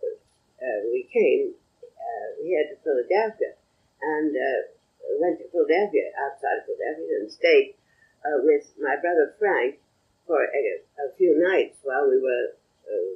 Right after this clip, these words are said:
deciding what to do. And Dick and Nan Fielding invited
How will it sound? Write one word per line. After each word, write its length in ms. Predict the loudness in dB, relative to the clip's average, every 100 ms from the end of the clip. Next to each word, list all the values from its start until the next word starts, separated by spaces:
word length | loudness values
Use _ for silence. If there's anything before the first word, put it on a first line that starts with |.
| -12
deciding 540 | -10 -4 2 4 4
what 220 | 4 0 -8
to 80 | 0
do. 300 | 6 6 6 -4 _ _ _ -4
And 200 | -2 0
Dick 180 | 0 0
and 140 | 0
Nan 340 | 0 0 0 4
Fielding 540 | 6 4 0 -4 -8
invited 360 | -8 -6 -4